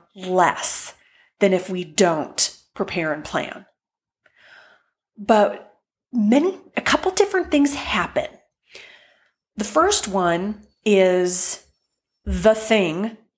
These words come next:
doesn't happen, and you've spent so much time and energy and bandwidth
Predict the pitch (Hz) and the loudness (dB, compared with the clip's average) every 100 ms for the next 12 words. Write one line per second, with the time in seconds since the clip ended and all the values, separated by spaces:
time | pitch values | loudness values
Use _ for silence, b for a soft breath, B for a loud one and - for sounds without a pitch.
0 | 160 - 185 269 247 - - 139 139 151 | -12 -2 2 4 4 0 -4 -6 -6 -6
1 | 151 233 240 _ _ _ B B B B | -6 -8 -10 _ _ _ B B B B
2 | B B 233 226 233 - - 226 220 - | B B 2 2 2 -2 0 -2 -2 -4
3 | - - - 202 208 240 269 277 - - | -2 0 4 4 6 4 2 -4 -8 -18
4 | - 208 196 196 185 214 - - - - | -12 -6 -2 2 2 0 -2 -6 -8 -14
5 | _ _ - - - 180 175 180 226 277 | _ _ -4 -2 -2 2 4 4 4 2
6 | 311 - _ _ _ _ _ _ _ - | -2 -8 _ _ _ _ _ _ _ 0
7 | 202 185 - 190 190 202 214 226 254 269 | 2 0 -4 -2 0 0 0 0 2 2
8 | 294 311 - _ _ _ _ 220 190 156 | 2 -2 -8 _ _ _ _ -2 -2 -4
9 | - 185 160 170 196 220 269 311 311 - | -2 0 0 0 -2 2 4 2 0 -12
10 | - | -16